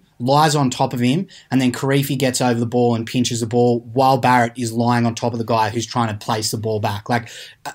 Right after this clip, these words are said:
straight away, I was like, "Oh no, here we go, here we go." And then it goes on to straight shoulder to the head, uh, red card. Even the Kiwi commentators were saying it's a red card.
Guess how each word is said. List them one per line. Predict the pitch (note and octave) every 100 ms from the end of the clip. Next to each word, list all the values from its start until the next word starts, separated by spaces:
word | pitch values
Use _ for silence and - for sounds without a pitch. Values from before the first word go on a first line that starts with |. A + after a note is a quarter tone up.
| F3
straight | - - F#3+
away, | D3 C#3
I | B2+
was | A#2 A#2
like, | A2 -
"Oh | B2
no, | A2 G#2
here | G2 - C3+
we | A#2
go, | G#2+ A2 G2
here | B2+
we | B2
go." | B2+ B2+
And | B2+
then | B2+ B2 - -
it | C#3
goes | D#3+ D3
on | C#3 C3+ B2
to | C3 B2 A#2+ -
straight | - - C#3 B2+
shoulder | - A#2 A#2+ A#2+
to | A2 A2
the | G#2+
head, | B2 A#2+ A#2+ A#2+ - _
uh, | B2 A2+ A2
red | G#2+ A#2
card. | G#2 A#2+ A#2+ A#2+
Even | C#3
the | B2+
Kiwi | B2 C3+ B2 A#2+
commentators | A#2 A#2 B2+ B2 C3+ C3+ C3+
were |
saying | - C3 B2+
it's | B2+
a | B2
red | B2 A#2+
card. | A#2+ B2+ C3 B2+